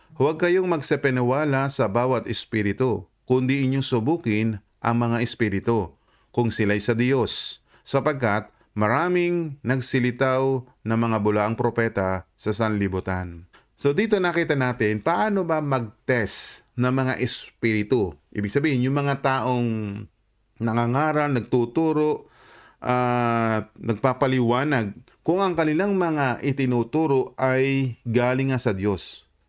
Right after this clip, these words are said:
So dito natin aalamin. At ngayon dito po sa ating, ah, ginagawang pag-aaral po ng salita ng Diyos, para matuto tayong magsiyasat kung ang espiritu nga nila ay sa Diyos. So alamin natin. Ngayon, basahin natin ang tanong na ito.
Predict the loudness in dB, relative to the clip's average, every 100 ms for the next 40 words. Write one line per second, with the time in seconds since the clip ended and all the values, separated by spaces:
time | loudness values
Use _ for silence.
0 | _ -2 0 0 0 0 0 0 -2 -2
1 | -2 -2 -4 -2 -2 -4 -10 -20 -20 _
2 | -4 -2 0 0 -2 -2 -2 -2 -2 -4
3 | -2 -2 -2 -2 0 -2 -4 -6 -8 -2
4 | 0 0 0 0 0 0 0 2 2 0
5 | 0 -2 0 0 0 0 -2 -2 0 0
6 | -2 -6 -14 -20 -20 _ -8 -4 0 0
7 | 2 0 2 0 0 -2 -2 0 0 2
8 | 0 -2 -6 _ _ -2 -2 0 0 2
9 | 0 0 0 -2 _ _ -2 0 0 -2
10 | -4 -2 0 0 0 0 2 2 2 0
11 | -2 -2 0 2 0 -2 -10 -14 _ _
12 | _ -2 0 2 0 0 0 -2 -2 -4
13 | -10 -20 -20 -16 -2 0 2 2 2 2
14 | 2 2 0 0 -2 0 0 0 2 2
15 | 0 0 0 0 0